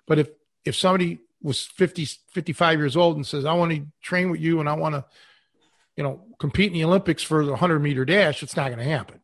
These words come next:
Okay. Uh, you can't at that age make it. But, um, yeah, these, yeah, there was, yeah,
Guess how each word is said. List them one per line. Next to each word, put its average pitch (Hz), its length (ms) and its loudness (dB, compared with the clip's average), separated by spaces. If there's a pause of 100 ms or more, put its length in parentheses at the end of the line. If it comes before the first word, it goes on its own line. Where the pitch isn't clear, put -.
(140)
Okay. 113 480 -8
Uh, 117 260 -8
you 135 220 -12
can't 156 340 -6 (180)
at 131 120 -14
that 208 180 0
age 160 280 -4
make 208 260 -2
it. - 160 -18 (640)
But, 147 380 2
um, 135 420 -2 (600)
yeah, 175 340 2
these, 180 640 0
yeah, 165 220 4
there 180 160 6
was, 208 240 0
yeah, 175 600 -4